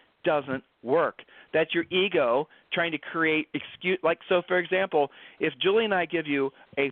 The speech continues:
proven path to success, and, and you're just, you know, you're convinced intellectually that it'll get you there, and yet you still go and, and, you know, henpeck other ideas and sort of change what we ask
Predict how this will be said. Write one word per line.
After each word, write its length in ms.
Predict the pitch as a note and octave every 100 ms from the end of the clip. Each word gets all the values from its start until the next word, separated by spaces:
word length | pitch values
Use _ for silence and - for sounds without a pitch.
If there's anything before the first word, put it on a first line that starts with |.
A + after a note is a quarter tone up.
| -
proven 340 | F3+ F3 D3
path 300 | - C#3 D3
to 100 | D3 -
success, 440 | A#2+ - C3+ G#2+ - - _ _ _ _ -
and, 200 | C#3 B2+ C#3+
and 200 | C#3 B2+
you're 220 | E3+ F#3+
just, 200 | E3 - _
you 120 | F#3+
know, 60 | G#3+
you're 140 | F3+
convinced 460 | F#3+ E3+ E3+ G3+ - E3
intellectually 640 | E3+ D3+ E3 - C3+ A#2
that 80 | C3
it'll 140 | C#3
get 180 | C3 C3
you 80 | D#3
there, 300 | D#3+ E3 F3+ - - - -
and 140 | E3+
yet 160 | E3+ F#3
you 120 | E3+ - -
still 200 | F#3+ F3
go 380 | D3+ D3+ C#3+ - - _
and, 160 | C3+ C3+ -
and, 200 | B2+ B2 -
you 100 | C#3
know, 100 | A2
henpeck 560 | G#2 F#3 F#3 D#3+ C#3+ B2+ - _ D#3
other 240 | D#3+ D#3
ideas 540 | C#3 B2 D3 D#3 A#2+ - - - -
and 140 | C#3 F3+
sort 120 | E3
of 60 | - -
change 260 | C3 F#3+ F3+
what 140 | D#3 C3
we 140 | C3
ask 220 | A#2+ B2+